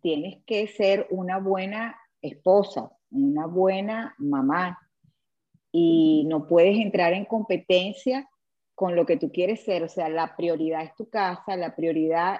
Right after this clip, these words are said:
y ella estuvo a punto de dejar su emprendimiento para seguir los consejos de su madre.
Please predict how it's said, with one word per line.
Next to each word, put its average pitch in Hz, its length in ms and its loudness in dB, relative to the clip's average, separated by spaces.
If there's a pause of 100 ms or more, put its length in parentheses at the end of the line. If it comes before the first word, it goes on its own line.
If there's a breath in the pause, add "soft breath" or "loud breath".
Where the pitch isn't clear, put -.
y 175 220 2
ella 175 180 -2
estuvo 202 440 -2
a 165 260 -4
punto 185 500 -2 (420)
de 160 180 -4
dejar 151 540 -4
su 190 260 0
emprendimiento 160 1300 -2
para 147 380 -2
seguir 151 340 -2
los 180 140 -4
consejos 170 500 -6
de 175 100 -2
su 147 180 -8
madre. 123 380 -6